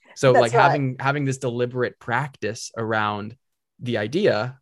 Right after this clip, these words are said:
Speaker 1: of, you know, there is more to what's going on. There's more to what I'm experiencing than what's in my head. You know, there are other people that are receiving these, these data s-, points, you know,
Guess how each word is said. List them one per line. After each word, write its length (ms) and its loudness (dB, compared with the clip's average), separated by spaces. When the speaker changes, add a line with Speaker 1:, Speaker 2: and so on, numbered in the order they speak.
Speaker 1:
of, 500 -4
you 60 -8
know, 240 -10
there 220 4
is 160 0
more 600 0
to 120 -6
what's 160 -6
going 240 -4
on. 260 0
There's 180 -2
more 260 0
to 120 -12
what 120 -2
I'm 120 -4
experiencing 540 -8
than 100 -8
what's 180 -8
in 140 -8
my 140 -6
head. 320 -8
You 60 -12
know, 100 -4
there 120 -2
are 120 -6
other 220 -2
people 420 -6
that 160 -4
are 120 -4
receiving 460 -10
these, 360 -14
these 420 -8
data 200 -2
s-, 140 -8
points, 460 -10
you 80 -10
know, 160 -8